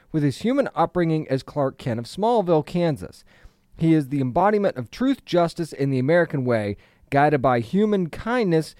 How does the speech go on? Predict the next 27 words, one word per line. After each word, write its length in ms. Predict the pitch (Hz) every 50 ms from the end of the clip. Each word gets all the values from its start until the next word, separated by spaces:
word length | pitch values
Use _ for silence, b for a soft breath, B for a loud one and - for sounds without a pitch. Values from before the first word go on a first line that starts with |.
| _ _ _ _
in 140 | - 147 156
a 40 |
world 280 | 156 147 180 226 262 233
that 100 | 233 196
sees 240 | - - 202 196 175
kindness 680 | - - 196 185 170 170 160 165 165 165 165 - - - _ _ _ _ _ _ _ _
as 260 | 151 147 143 139 131 - _ _
old-fashioned. 880 | 127 123 117 120 120 113 _ - 117 101 87 85 - - - 82 80
And 200 | - - 131 131
does 220 | 113 123 120 113 101
that 400 | 113 147 165 220 269 269 - _ _ _ _
not 420 | 135 147 165 170 175 - - _
seem 380 | - - - 165 156 151 143 135
like 360 | 120 98 85 80 76 - - _ - _ _ _ _ _ _ _
the 120 | 139 156
most 320 | 151 151 143 143 127 - _
perfect 380 | - - 202 208 - 220 185
synopsis 840 | - - - 190 170 143 135 120 - - - - 104 87 87 - - _ _ _ _ _ _ _
for 240 | _ - 170 170 147
a 220 | - 143 147 139 131
Superman 720 | - - - 208 196 220 208 185 165 - 220 196 185 175 165
<laughs> 0 |
movie, 420 | 151 151 147 123 135 131 131 120 b b b b b b b _ _
which 240 | - 175 180 -
will 120 | 190 185 175
be 120 | 156 175
released 480 | 165 170 165 143 143 139 135 123 -